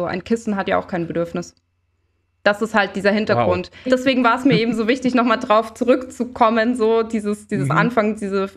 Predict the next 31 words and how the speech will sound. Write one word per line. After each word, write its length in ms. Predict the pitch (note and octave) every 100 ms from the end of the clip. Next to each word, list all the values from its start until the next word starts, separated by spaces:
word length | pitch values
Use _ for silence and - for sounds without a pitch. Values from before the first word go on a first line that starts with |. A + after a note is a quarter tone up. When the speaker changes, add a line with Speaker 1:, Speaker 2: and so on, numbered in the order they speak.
| -
Speaker 2:
diese 220 | G#3 G3+ G3
Frauenhass, 640 | - G3+ A3 A3+ G#3 A3 - -
um 180 | - B3
halt 160 | A3 B3+
zu 80 |
verstehen, 720 | G#3 G3 - A3 A3+ A3+ - _
was 220 | G#3 G#3+ -
die 80 | G3+
da 100 | F#3+
fordern 640 | - G#3 A#3 A3+ G#3 G3+
und 120 | A3 G3+
was 200 | G#3+ -
die 100 | F#3
auch 100 | -
selber 380 | G3+ G#3 G#3
für 140 | G3+ G#3+
Speaker 1:
Ja. 100 | A#3
Speaker 2:
Straftaten 720 | G3 G#3 A3 F#3+ - F#3+ G3 - - - -
begehen 360 | - A3 B3
und 240 | A3+ - -
teilweise 440 | G#3+ G#3 G#3+ G#3
eben 240 | - G3 G#3+
auch 360 | F#3+ G3 G3 - _ -
Vergewaltigungen 920 | G#3 G3 F3+ G3 - A3 G3+ G3+ G3+
planen 680 | G#3 G3+ F3 F#3 G#3+ G#3 G#3
online 680 | - G3+ G3+ G3 G3 G#3 G#3+
und 540 | - G3 G3 G3 -
das 120 | G3 -
dann 140 | F#3+
Speaker 1:
Ja. 40 |
Speaker 2:
beschreiben 1080 | F#3+ - A2+ F#3 G3+ G3+ G#3+ G#3+ G#3 -